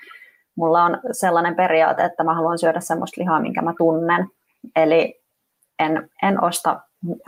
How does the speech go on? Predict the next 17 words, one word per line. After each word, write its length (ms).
ns. 200
mitä 220
tahansa 480
jauhelihapakettia 1000
tuolta, 260
ää, 200
kaupan 360
hyllyltä, 440
vaan 340
pääasiassa 500
suosin 340
sitten, 420
suosin 360
sellaista, 440
ää, 420
lihaa, 240
jonka 260